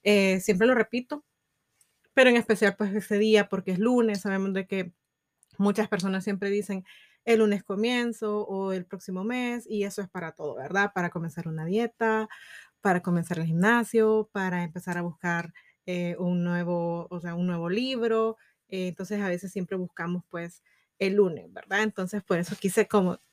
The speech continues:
comenzar. Y bueno, para los que no me conocen, yo soy Brenda Escobar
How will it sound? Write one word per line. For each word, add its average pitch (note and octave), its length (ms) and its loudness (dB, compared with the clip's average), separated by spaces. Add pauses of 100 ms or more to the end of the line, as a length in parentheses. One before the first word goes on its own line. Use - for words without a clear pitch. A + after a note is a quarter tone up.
comenzar. F#3+ 680 6 (400)
Y A3+ 160 2
bueno, D#3+ 300 -2
para F#3+ 140 0
los F#3 140 0
que F#3+ 100 -6
no F3 100 0
me F3+ 140 -4
conocen, D4+ 500 2 (420)
yo F#3+ 160 -6
soy G#3 120 0
Brenda F#3+ 240 0
Escobar G3 500 0